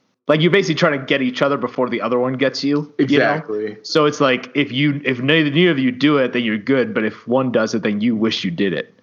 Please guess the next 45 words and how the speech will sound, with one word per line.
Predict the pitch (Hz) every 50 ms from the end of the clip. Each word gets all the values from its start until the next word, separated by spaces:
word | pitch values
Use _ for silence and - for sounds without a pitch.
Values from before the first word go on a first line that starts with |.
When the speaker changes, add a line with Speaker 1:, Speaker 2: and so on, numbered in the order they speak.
| _ - - - -
Speaker 2:
Yeah, | 120 117 110 - 90
I | 107 -
think | - 160 160 147
it, | 151 135 139 -
it | 139 135
may | 135 135 143 147
be | 147 151
the | 143 139
same | 147 151 147 147 147 151
one, | 151 156 156 147
it | 131
may | 120 123 127
be | 135 127 117
different, | 113 123 120 123 131 117 113
but | 117 113 -
it's | 117 113 113 - -
very, | - - 127 127 127 127 - - - -
like, | 131 120 117 117
this | 123 113 - - -
principle's | - - 147 139 - 110 110 107 104 -
still | - - 110 101 101
there. | 98 95 90 87 85 - - - - - - _ _ _ _ _ _ _ -
Speaker 1:
Yeah, | 123 113 107 98 98
so, | 98 - - 123 113 110 107 104 - - - -
yeah, | 131 127 110 110
both | 110 104 139 156 175 170
of | 160 151
them, | 143 139 127 120 113 110 - _ _ -
y-, | 113 104 -
yeah, | 120 120 113
that's | 120 147 160 -
a | -
really | 131 135 120 117
good | 110 92 117 117 113 110 104 101 101 95 98 - _ _ _ _ _ - -
indication | 131 110 98 - - - 123 113 113 - - 95
of | 92 90
what's | 98 95 -
going | - 101 98
on, | 98 90
because | 85 90 - 101 90 82 - - _ _ - - - _ _ _ _ _ _ _ -
I | 131 143
think | - 214 220 147 - - - -
it's | 135 131 131
almost | 151 160 180 185 170 - - -
like | 110 107 104 95 - - -